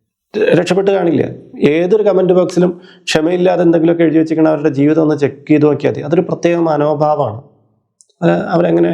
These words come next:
രക്ഷപ്പെട്ട് കാണില്ല, കാര്യം അവർക്ക് ക്ഷമയില്ല. നിങ്ങളൊരു കാര്യത്തെക്കുറിച്ച്, പ്രത്യേകിച്ച് ആചാരസംബന്ധിയായിട്ടുള്ള കാര്യത്തെക്കുറിച്ച് പഠിക്കാതിരിക്കുമ്പോൾ അത് പൂർണ്ണമായിട്ട് കേൾക്കണം.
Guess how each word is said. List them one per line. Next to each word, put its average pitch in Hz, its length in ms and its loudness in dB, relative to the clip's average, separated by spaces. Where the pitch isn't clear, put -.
രക്ഷപ്പെട്ട് 160 420 -2
കാണില്ല, 131 340 0
കാര്യം 135 180 0
അവർക്ക് 160 240 0
ക്ഷമയില്ല. 151 380 0
നിങ്ങളൊരു 147 360 0
കാര്യത്തെക്കുറിച്ച്, 170 580 0
പ്രത്യേകിച്ച് 151 300 -2
ആചാരസംബന്ധിയായിട്ടുള്ള 160 1000 0
കാര്യത്തെക്കുറിച്ച് 156 540 -2
പഠിക്കാതിരിക്കുമ്പോൾ 160 580 0
അത് 127 140 0
പൂർണ്ണമായിട്ട് 160 460 0
കേൾക്കണം. 139 320 -2